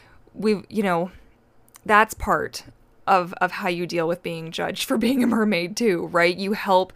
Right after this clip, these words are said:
your brothers and your sisters, and you help build other people up, and you help to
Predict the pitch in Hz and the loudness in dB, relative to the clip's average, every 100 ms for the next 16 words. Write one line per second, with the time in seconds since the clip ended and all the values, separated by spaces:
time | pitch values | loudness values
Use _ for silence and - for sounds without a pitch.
0 | - - - 208 185 175 175 190 170 170 | -18 -16 -4 0 2 2 0 -4 -6 -6
1 | 185 - 165 165 190 - 180 175 - 180 | -6 -4 -4 -6 -8 -8 -8 -8 -2 -2
2 | - 175 170 - 170 - 170 160 151 165 | 0 0 0 -4 -6 -6 -8 -6 -4 -4
3 | - 185 180 190 208 233 269 - - - | -4 -6 -6 -6 0 0 0 -6 -16 -14
4 | - - - 202 180 170 | -14 -8 -4 -2 0 -2